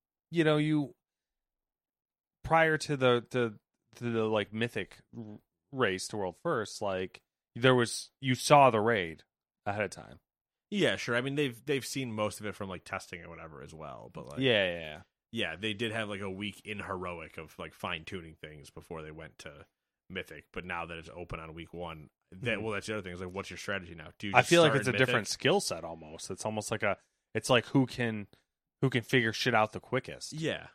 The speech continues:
Speaker 2: but also, do you start in Mythic? I don't know. Do you,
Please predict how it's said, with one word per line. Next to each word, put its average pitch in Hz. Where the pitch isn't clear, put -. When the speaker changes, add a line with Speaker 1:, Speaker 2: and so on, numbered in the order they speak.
Speaker 2:
but 120
also, 117
do 110
you 110
start 113
in 107
Mythic? 110
I 98
don't 98
know. 82
Do 113
you, 101